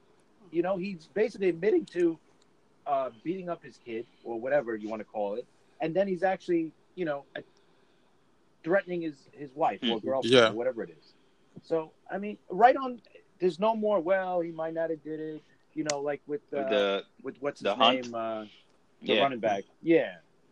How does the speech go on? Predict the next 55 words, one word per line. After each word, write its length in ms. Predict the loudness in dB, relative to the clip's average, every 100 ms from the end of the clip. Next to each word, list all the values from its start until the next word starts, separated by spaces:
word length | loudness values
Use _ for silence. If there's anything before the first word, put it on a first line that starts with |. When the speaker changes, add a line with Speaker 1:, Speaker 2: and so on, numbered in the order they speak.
| -6
Speaker 1:
You 120 | -4
know, 240 | -4 -10 -16 _ _ -2
"Oh, 220 | 2 2
well, 100 | 0
maybe 260 | 0 -2
he 120 | -4 -2
didn't 260 | -4 -2
do 240 | -2 2 2
it," 40 |
or 120 | 0
maybe 400 | 0 -4 -4 -6
this, 400 | -6 -4 -4 -6
or 60 | -14
ma-, 100 | -14 -14 -4
you 120 | -2
know, 140 | 2 0 -2 _ _
or 140 | 2
maybe 240 | 2 0 -2
he's 140 | -4
a 60 | -4
good 260 | -4 -4 2
guy, 480 | 2 4 4 2 -2
but 120 | -8
he 60 | -10
just, 260 | -14 -16 _
no, 320 | -8 -6 -6 -8
enough 280 | -4 -2 -2
Speaker 2:
Hmm. 60 | -4
Speaker 1:
of 60 |
this. 360 | -8 -10 -14 -20 _ _ _
There's 280 | -6 -4 -6
proof. 400 | -16 -8 -8 -8 -16 _ _ _
You 120 | -6
know 80 | -4
what 100 | -4
I 40 |
mean? 220 | -6 -10 -14 -18 -20 _
It's, 180 | -8 0
there's 200 | 0 2
the 100 | -2
tape 320 | 2 2 2
there, 140 | 0 -2
just 180 | -4 -6
like 140 | -6
with 100 | -4
Hunt. 200 | -4 -2
There 100 | -2
was 120 | -2
a 60 | -6
tape 320 | -6 -6 -4
there. 140 | -6
There 80 | -6
was 100 | -6
a 60 | -4
video. 420 | 0 2 2 -2